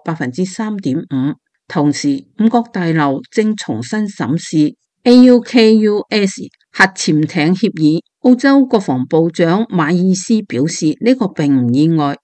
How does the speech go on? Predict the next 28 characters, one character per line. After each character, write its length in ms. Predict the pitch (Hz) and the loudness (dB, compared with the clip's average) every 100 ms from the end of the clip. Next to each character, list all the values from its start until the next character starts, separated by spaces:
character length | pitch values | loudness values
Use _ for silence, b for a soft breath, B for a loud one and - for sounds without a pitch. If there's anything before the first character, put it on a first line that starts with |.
| _ - | _ -12
強 280 | - 147 156 | -4 -4 -2
調 360 | 175 170 165 - | 0 0 -2 -6
雙 360 | - 262 262 | 0 2 2
邊 240 | 254 240 226 | 2 0 0
合 160 | - - | -2 -4
作 180 | 156 139 | -6 -6
持 160 | - - | -10 -10
續 200 | 90 127 - | -10 -12 -4
中。 320 | 165 156 156 - _ _ | -2 -2 -4 -8 _ _
不 120 | 214 | -6
過， 280 | 196 175 165 - _ | -2 -2 -2 -6 _
美 200 | 190 220 | 2 2
國 240 | 220 202 - | 2 -4 -4
前 300 | - 123 120 | -4 -4 -4
總 300 | 127 156 190 | -4 -4 -2
統 260 | 160 156 | -2 -2
小 180 | 190 175 | -2 -2
布 220 | 175 147 | 0 -2
殊 200 | 151 - | -2 -6
嘅 340 | 117 - 156 156 _ _ | -6 -4 -4 -6 _ _
國 100 | 240 240 | 2 4
安 160 | 269 277 | 6 4
顧 240 | 269 208 | 4 2
問 320 | 196 185 151 147 _ - | 4 2 2 -2 _ -4
麥 160 | 175 143 | -2 -2
可 440 | 123 151 160 185 - _ | -6 -4 -2 -4 -8 _
格 220 | 180 - | -6 -4
林 100 | 151 | -8